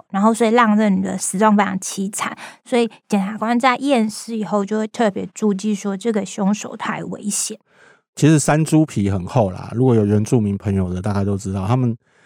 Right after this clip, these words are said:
Speaker 1: 山猪皮有时候你连射箭都不见得射得穿，结果这把翻刀是可以直接一刀就刺进山猪皮的状况之下，把这种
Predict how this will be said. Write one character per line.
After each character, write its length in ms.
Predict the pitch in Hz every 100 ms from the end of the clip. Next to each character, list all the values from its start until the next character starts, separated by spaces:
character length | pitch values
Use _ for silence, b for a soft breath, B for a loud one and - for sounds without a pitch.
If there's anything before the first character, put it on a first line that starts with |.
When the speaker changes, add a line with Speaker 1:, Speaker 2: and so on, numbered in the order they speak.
| b b b b
Speaker 1:
山 240 | - 156 165
猪 120 | 175
皮 140 | 143
有 160 | 113 107
时 80 | 120
候 80 |
你 120 | 131 104
连 200 | 101 104
射 300 | - 151 110
箭 120 | 120
都 120 | 117
不 100 | 104
见 140 | 107
得 80 | 104
射 160 | 95 107
得 120 | 90
穿， 240 | - - 165 -
结 120 | - 123
果 320 | 139 107 98 _ _
这 140 | 156
把 120 | 147 101
翻 260 | - 117
刀 180 | 120 120
是 80 | 127
可 160 | 131 113
以 60 |
直 160 | 98 98
接 160 | 113
一 100 | 131 120
刀 180 | 131 120
就 140 | 123
刺 240 | 123 - 120
进 220 | 120 113
山 180 | 110 107
猪 180 | 104 107
皮 160 | -
的 140 | 85 101
状 180 | 110
况 160 | 107 107
之 140 | 101
下， 160 | 101 104
把 180 | - 95
这 140 | -
种 240 | 127 101